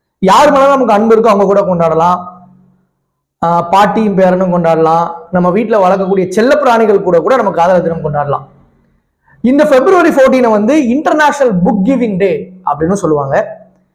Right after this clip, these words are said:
அதாவது, யாருக்காவது ஒருத்தருக்கு நீங்க ஒரு புத்தகத்தை, ஒரு நல்ல விலை உயர்ந்த ஒரு புத்தகத்தை நீங்க பரிசா கொடுக்கணும் அப்படின்னு நினைச்சீங்கன்னா, அதை வந்து இந்த நாளை செலக்ட் பண்ணி நீங்க கொடுக்கலாம். இதே பிப்ரவரி ஃபோர்டீன்ல தான் நம்மளோட சுதந்திர போராட்ட வீரர்களான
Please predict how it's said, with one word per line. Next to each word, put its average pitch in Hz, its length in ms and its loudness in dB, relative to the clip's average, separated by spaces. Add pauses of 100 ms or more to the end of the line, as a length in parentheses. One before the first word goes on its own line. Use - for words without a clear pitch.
(240)
அதாவது, 208 520 0
யாருக்காவது 226 480 4
ஒருத்தருக்கு 233 240 0
நீங்க 220 160 -2
ஒரு 185 120 0
புத்தகத்தை, 208 540 2 (100)
ஒரு 196 120 0
நல்ல 214 140 2
விலை 214 260 2
உயர்ந்த 240 320 2
ஒரு 208 100 2
புத்தகத்தை 214 420 -2
நீங்க 185 220 0
பரிசா - 20 0
கொடுக்கணும் 185 460 0
அப்படின்னு 170 260 -4
நினைச்சீங்கன்னா, 156 400 -6 (240)
அதை 175 240 0
வந்து 202 160 0
இந்த 196 120 -2
நாளை 180 320 0
செலக்ட் 180 200 -2
பண்ணி 175 160 -6
நீங்க 160 100 -4
கொடுக்கலாம். 147 680 -4 (380)
இதே 277 360 2
பிப்ரவரி 277 460 2
ஃபோர்டீன்ல 202 400 0
தான் 202 520 -2 (440)
நம்மளோட 214 280 2
சுதந்திர 294 440 0
போராட்ட 233 360 2
வீரர்களான 190 800 0